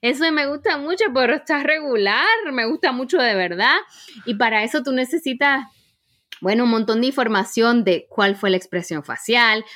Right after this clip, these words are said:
cómo es esta, esa persona en general, cuál, tú necesitas más información del contexto. Y eso para los alemanes es como que, "Rómpeme el caco", pero ¿por qué no simplemente dicen sí o no? Porque así es como se comunican.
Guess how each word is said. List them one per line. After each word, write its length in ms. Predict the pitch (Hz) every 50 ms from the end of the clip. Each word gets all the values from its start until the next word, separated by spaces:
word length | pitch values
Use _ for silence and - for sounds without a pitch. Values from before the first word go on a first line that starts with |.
| - _ -
cómo 280 | - 208 208 208 185
es 160 | 190 190 -
esta, 340 | 190 185 185 202 208 196 170
esa 280 | 151 196 196 220 190 -
persona 440 | 180 180 180 - 202 190 180 170 170
en 80 | 175
general, 800 | - - 180 170 170 170 175 208 220 233 226 220 220 220 214 208
cuál, 200 | - 226 214 214 - - - 262 -
tú 80 | - 240
necesitas 540 | 240 247 254 302 392 - 339 285 - 269 240
más 120 | 220 214
información 600 | 240 269 - 285 240 233 226 - - 226 220 220
del 180 | 220 226 226 214
contexto. 580 | 240 233 233 220 - 196 180 175 175 - -
Y 100 | 180 175
eso 180 | 175 - 277 277
para 140 | 302 302 285
los 100 | 294 285
alemanes 800 | 302 294 233 233 233 220 226 233 240 240 233 226 226 226 233
es 40 | 233 -
como 280 | 294 240 233 226 220
que, 200 | - 254 226 240 - - - - - - - _ -
"Rómpeme 920 | 269 - - 370 381 349 403 403 415 415 311 - 427 392 285 277 277 262
el 160 | 254 254 247 254
caco", 360 | 277 247 254 254 262 254 208
pero 300 | 254 247 247 247 240 240
¿por 340 | 254 254 247 240 233 214 -
qué 200 | - 415 392 349
no 120 | 359 427
simplemente 640 | - 381 320 330 370 330 302 294 302 311 302 294 269
dicen 360 | 285 294 392 381 330 269 269
sí 260 | - - 370 285 277 -
o 120 | - 269
no? 200 | 277 247 220 220 -
Porque 260 | - 277 254 - 247
así 200 | 240 285 285 208
es 80 | 208 233 302
como 220 | 233 220 220 226
se 160 | - - 247 -
comunican. 720 | 247 247 269 302 302 277 254 226 190 190 214 202 214